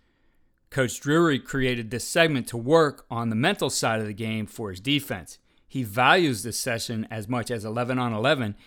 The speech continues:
and even films it to evaluate what his players did correctly and what they can get better at.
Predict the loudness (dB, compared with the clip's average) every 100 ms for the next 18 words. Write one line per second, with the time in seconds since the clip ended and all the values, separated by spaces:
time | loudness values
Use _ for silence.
0 | _ -6 2 2 2 -2 4 6 6 2
1 | -4 -2 -4 2 2 2 2 0 0 -2
2 | -4 -4 0 0 0 -6 -6 2 4 4
3 | 2 -2 -4 -20 -6 2 2 2 0 0
4 | -2 0 -2 -2 0 0 -4